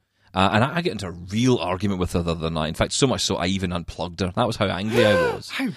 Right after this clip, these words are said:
Speaker 2: dare
Speaker 1: Yeah,
Speaker 2: you?
Speaker 1: it was disgraceful behaviour. <laughs>
Speaker 2: But you're right. It does. It, it is tricky though, because, I mean, it's all to do with how popular it's become. Then you've got, you know, millions of people barking commands at her. That's all got to go to the server, so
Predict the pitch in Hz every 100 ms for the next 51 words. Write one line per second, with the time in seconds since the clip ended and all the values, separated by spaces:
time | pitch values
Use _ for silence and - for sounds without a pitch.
0 | - - 220 - 180 139 113 127 117 -
1 | 143 - - 208 202 - - 165 113 123
2 | 107 110 110 - - - 294 - 311 -
3 | - 226 220 - - 202 190 180 185 135
4 | 131 156 180 170 - - - - 208 202
5 | 208 202 233 - 262 240 190 139 127 131
6 | 170 160 139 - - 151 160 151 143 _
7 | _ - 147 202 190 165 170 143 143 -
8 | 185 185 - - - 151 113 - 113 117
9 | 107 165 - _ _ _ - 143 143 156
10 | 131 - 143 123 127 214 208 165 165 165
11 | 156 151 120 - 135 156 165 143 151 139
12 | 139 123 131 135 117 156 - 170 156 139
13 | 135 135 131 110 - - 160 156 156 151
14 | - 135